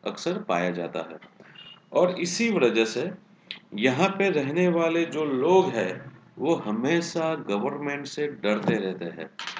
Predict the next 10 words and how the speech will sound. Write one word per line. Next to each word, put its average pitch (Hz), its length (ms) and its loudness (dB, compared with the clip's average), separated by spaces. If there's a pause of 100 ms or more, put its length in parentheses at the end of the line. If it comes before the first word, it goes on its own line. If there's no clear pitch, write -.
(420)
यानी 165 500 4 (500)
अगर 165 320 4
ये 185 140 4
बाईस 156 480 2
नंबर 165 240 0
का 170 120 0
जो 170 140 0
पद 160 260 -2
है 139 240 -6
असुर, - 460 -6